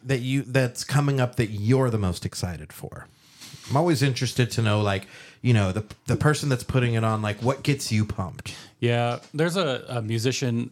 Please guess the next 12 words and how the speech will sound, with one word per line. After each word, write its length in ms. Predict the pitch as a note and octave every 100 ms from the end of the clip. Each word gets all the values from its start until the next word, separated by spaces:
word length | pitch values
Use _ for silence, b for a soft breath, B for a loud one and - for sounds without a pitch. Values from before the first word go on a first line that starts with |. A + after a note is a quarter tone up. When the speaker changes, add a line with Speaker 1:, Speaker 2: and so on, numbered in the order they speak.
| _
Speaker 2:
in 240 | C3 A#2 G#2
Tulsa 440 | B2 A#2 B2 A#2
named 240 | G#2 G2+
Dustin 300 | G2+ A2 -
Howard. 460 | G2+ G#2+ G#2 G#2+ G#2+ -
Speaker 1:
Yeah, 220 | A2 E3
that's 200 | C#3+ D#3
my 140 | D3
homie. 400 | A2+ F#3 D3+ F2
Speaker 2:
Okay, 280 | A2+ A2+ A2
so 140 | F#2+ A2
Dustin 600 | G2+ B2+ - C3 A2+